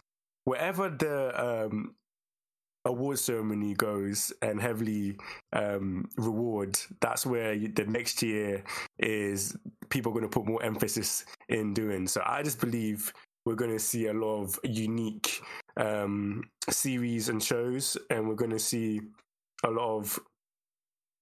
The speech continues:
kind of heart, I'm hoping, heartfelt, inspired, um, creative, um, deep stories, just going by the, uh, recent awards,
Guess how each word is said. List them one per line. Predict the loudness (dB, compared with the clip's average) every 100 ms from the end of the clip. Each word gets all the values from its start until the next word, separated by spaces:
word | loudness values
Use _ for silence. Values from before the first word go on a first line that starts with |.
| -6 -4 0
kind | 0 2
of | 0
heart, | 2 0 2 0
I'm | 0
hoping, | 0 2 0 0 -4 0
heartfelt, | 2 2 2 2 2 0 -2 0
inspired, | 0 0 0 2 2 0 0 -2 -6 -12 _ _ -2
um, | 0 0 0 0
creative, | 2 2 2 2 2 2 0 -2 -4 -6 -12 _ _ _ 0
um, | 2 2 2 2 2 2 0 0 -2 -6 _ _ _ _ _ -2
deep | 0 0 0
stories, | 2 2 2 0 2
just | 0 0 2
going | 2 4 2 2
by | 2 4 2 0 -2 0 2
the, | 2 2 2 2 2
uh, | 2 2
recent | 2 0 2 2
awards, | 2 2 0 0 -2